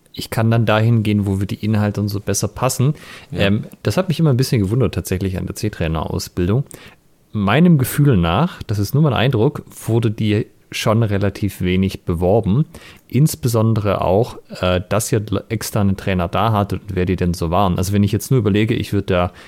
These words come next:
Speaker 1: äh, ich würd das als Event sozusagen aufziehen, das wäre jetzt irgendwie ein Event-Wochenende für mich, dann, äh, würde ich natürlich, äh, fünfzehn Facebook-Posts machen mit allen externen Trainern, die ich da, da hab und rausstellen, was die denn so machen und so weiter und so fort.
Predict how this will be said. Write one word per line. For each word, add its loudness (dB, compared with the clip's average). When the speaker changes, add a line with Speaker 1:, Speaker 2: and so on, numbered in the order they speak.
Speaker 1:
äh, -4
ich -12
würd -2
das -2
als -2
Event 2
sozusagen 0
aufziehen, -2
das -2
wäre 0
jetzt -4
irgendwie 0
ein 0
Event-Wochenende 0
für -4
mich, 0
dann, 2
äh, 0
würde 2
ich -4
natürlich, -2
äh, -4
fünfzehn -2
Facebook-Posts -4
machen 0
mit -2
allen 0
externen -4
Trainern, -2
die 0
ich -6
da, -4
da -2
hab -4
und -6
rausstellen, -2
was -10
die -2
denn 0
so -2
machen 0
und -2
so -2
weiter 0
und -4
so -16
fort. -4